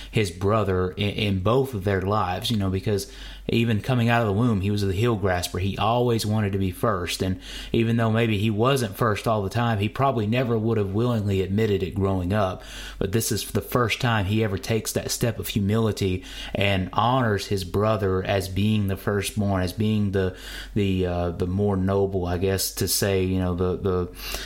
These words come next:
the one that is more deserving of the honor. So again, I think that's a good testimony of the change that happened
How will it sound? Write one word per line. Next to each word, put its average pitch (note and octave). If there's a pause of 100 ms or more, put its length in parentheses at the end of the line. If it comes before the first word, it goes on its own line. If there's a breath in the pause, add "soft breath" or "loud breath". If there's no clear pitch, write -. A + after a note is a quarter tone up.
(140 loud breath)
the G#2+
one A2+
that G#2
is G2
more G#2
deserving F#2+
of F2+
the F#2
honor. F#2 (140)
So F#2 (340 loud breath)
again, G#2+
I G2+
think A2+
that's G#2
a F#2+
good G#2
testimony F#2+
of F#2
the F#2
change A2
that G2
happened G2